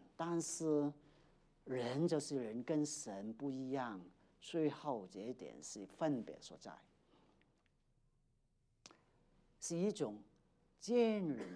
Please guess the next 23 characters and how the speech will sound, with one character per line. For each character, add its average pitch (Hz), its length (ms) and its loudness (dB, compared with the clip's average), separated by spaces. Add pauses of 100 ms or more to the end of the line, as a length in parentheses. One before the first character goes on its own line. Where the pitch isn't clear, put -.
(120)
的 - 80 -12
爱， 127 300 -8 (140)
是 - 160 -4
一 175 100 0
种 127 240 -2
意 208 240 2
志 156 260 -2
的 123 100 -4
爱。 - 280 -10 (380)
好 - 160 -14
像 135 180 -6
我 110 60 -10
刚 135 240 -2
才 107 160 -8
说 113 240 -6 (300)
agape， 143 480 -4 (880)
是 - 180 8
一 302 60 12
个 302 100 12
坚 320 460 12
持 202 240 4
下 208 380 10
去、 202 440 4